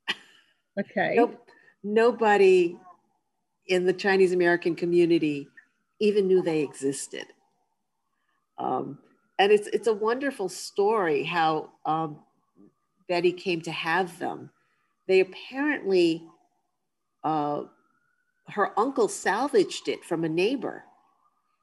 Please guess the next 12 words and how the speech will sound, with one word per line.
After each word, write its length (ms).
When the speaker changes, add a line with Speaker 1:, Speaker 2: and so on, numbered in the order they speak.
Speaker 2:
And 100
the 60
neighbor 380
had 200
had 280
it 120
in 140
his 200
garage 680
for 140
years. 840
And, 340